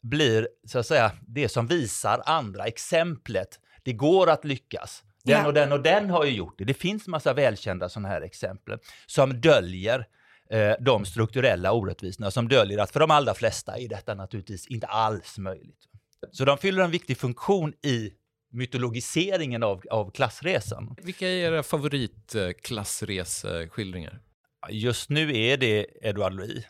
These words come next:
Speaker 3: Mm.
Speaker 1: Också därför att jag tycker han skriver så fruktansvärt, eh, så att säga, hårt och alltså drivet.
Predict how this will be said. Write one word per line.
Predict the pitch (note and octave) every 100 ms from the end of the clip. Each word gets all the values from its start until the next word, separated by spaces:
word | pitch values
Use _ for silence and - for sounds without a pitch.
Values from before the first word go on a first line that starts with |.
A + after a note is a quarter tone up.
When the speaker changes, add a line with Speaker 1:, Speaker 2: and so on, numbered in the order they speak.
| _ -
Speaker 3:
Mm. | F#2 - _ _ _ A2+ -
Speaker 1:
Också | B2 A#2+ C3
därför | A#2+ G#2 A2
att | G2
jag | G2
tycker | A#2 -
han | G2
skriver | G2+ - A#2 A#2+ G2
så | F#2
fruktansvärt, | - - D3 - G#2+ G#2+ G2 F2+ -
eh, | F#2+ - F#2+
så |
att | F#2+
säga, | G2 F2+ - - - - _ _ - -
hårt | D#3 D3 F#2+ -
och | G2 -
alltså | A2+ A2+
drivet. | F#2+ C#3+ D#3 G#2+ F#2 C#3 - - -